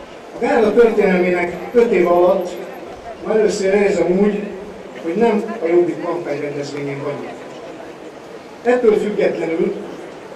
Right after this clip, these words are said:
ha a Magyar Nemzeti Gárda és még jó néhány a Gárda Szövetség itt megjelent tagszervezete nevében nyilatkozhatom, azt kell mondanom,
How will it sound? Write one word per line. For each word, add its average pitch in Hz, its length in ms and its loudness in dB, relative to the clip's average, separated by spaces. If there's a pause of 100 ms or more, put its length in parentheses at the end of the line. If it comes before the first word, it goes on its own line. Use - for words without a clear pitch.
(480)
ha 175 80 -6
a 175 60 0
Magyar 208 320 4
Nemzeti 196 420 0
Gárda 165 360 0 (760)
és - 200 -8
még 175 160 -4
jó 240 160 4
néhány 160 500 0 (500)
a 185 40 -10
Gárda 208 280 2
Szövetség 185 640 -2
itt 214 160 -4
megjelent 180 400 2
tagszervezete 165 800 0
nevében 165 320 2
nyilatkozhatom, 175 760 -2 (840)
azt - 200 0
kell 208 140 2
mondanom, 196 460 4